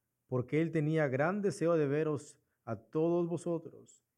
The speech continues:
y gravemente se angustió por que habíais oído que había enfermado. Pues en verdad estuvo enfermo, a punto de morir,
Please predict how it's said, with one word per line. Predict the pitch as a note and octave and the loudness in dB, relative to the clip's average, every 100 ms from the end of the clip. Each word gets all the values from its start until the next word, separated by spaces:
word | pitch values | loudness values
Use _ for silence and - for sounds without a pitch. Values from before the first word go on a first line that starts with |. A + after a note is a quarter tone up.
| _ | _
y | B2 | 0
gravemente | C#3+ D#3+ D#3 D#3 D#3 D#3 | 2 4 2 0 0 -2
se | C3+ | -2
angustió | B2+ A#2 A#2 - C#3+ D#3 D#3 - | -2 -4 -8 -8 -4 -2 -2 -4
por | A#2 A2+ - _ _ _ | -6 -6 -10 _ _ _
que | B2+ | -4
habíais | A#2 C3+ D#3+ D3 | -2 0 0 0
oído | C3 C3+ E3+ D#3 | -2 0 0 0
que | B2+ | 0
había | B2 | -2
enfermado. | C3+ C3+ A#2+ B2 D#3 B2 A#2+ _ _ _ _ | -2 -2 -2 -4 -6 -12 -18 _ _ _ _
Pues | D3+ C#3+ | -2 2
en | C#3+ | 2
verdad | B2+ A#2 D3 G3 | 2 2 2 2
estuvo | - F3+ | 0 -2
enfermo, | D#3 B2+ D#3 E3 D3+ G2+ | -4 -4 -4 -2 -4 -10
a | G2 - | -12 -6
punto | D#3+ E3 D#3+ | -4 -2 -2
de | C#3 | -2
morir, | B2+ A#2+ E3+ B2+ A2+ | -2 -2 -2 -4 -8